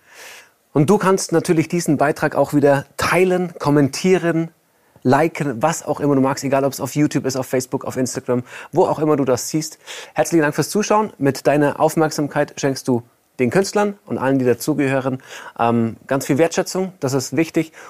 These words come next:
Und wenn du auf kulturgesichter null acht drei eins punkt de gehst, findest du da auch noch eine Möglichkeit, noch weiter zu unterstützen. Auch wichtig.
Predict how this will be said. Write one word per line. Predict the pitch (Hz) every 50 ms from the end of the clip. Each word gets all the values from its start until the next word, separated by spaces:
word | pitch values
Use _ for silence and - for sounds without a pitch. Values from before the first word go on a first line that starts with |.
| - -
Und | 127 127
wenn | 127 131 135 131
du | 131 131 127 127 127 123 120 - - - - - - _ -
auf | 117 113 113 113 110 - -
kulturgesichter | - - 123 151 196 190 180 180 170 - 156
null | 156 165 156
acht | - 147 - -
drei | - 131 120 -
eins | - 123 143 143 139 -
punkt | - - 139 135 131 -
de | - 131 - - 170
gehst, | 156 156 170 165 156 - - - - - - _
findest | _ - 160 165 165 160 160
du | - 160
da | 151 131 -
auch | 139 139 -
noch | - 139 135 135 -
eine | 135 127
Möglichkeit, | 127 135 147 - 147 139 - - 131 131 - - _ _ _
noch | - 131 143 165 175 151 139
weiter | 135 131 127 131 117
zu | - - 117
unterstützen. | 117 113 110 117 107 - - 110 - - - 110 98 - _ _ _ _ _ _ _ _ _ _ _ _ _ _ _ _ _
Auch | - 110 113 113 -
wichtig. | 117 98 - - - 90 -